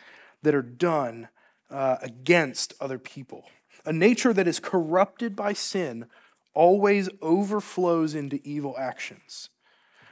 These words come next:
That's why the word says that we will know people's character by their actions. We will know if they're genuinely followers of God by their actions. Jesus told his disciples, "People will know that you follow me if you love one another,"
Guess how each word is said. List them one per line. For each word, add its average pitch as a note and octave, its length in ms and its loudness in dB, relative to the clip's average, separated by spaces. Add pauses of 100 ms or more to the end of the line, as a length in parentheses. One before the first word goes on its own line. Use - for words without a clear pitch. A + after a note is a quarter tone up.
(300)
That's E3+ 220 4
why F3 320 6
the D3+ 200 -4
word D#3 340 0
says D#3+ 440 2
that B2 120 -10
we D3+ 160 -2
will C#3+ 200 -4
know D3 640 0 (220)
people's D3+ 340 -8
character D3 400 -4
by C3+ 220 0
their C3 200 -2
actions. - 600 -6 (680)
We C#3 100 -2
will C3+ 160 -4
know D3 400 4
if B2+ 140 -10
they're B2+ 140 -6
genuinely B2+ 580 -6
followers B2 460 -6
of A#2 120 -14
God A#2+ 220 -2
by A#2+ 140 -4
their A#2 140 -6
actions. - 520 -8
Jesus D#3 340 -4
told D#3+ 240 0
his C3+ 140 -4
disciples, C3+ 800 -2 (500)
"People F#3+ 280 4
will D3 160 0
know G3 440 4
that E3+ 140 -2
you E3 100 -8
follow E3 460 4
me E3+ 560 0
if C#3 180 -14
you D3+ 120 -6
love E3+ 380 4
one D3 200 -2
another," D3 420 -6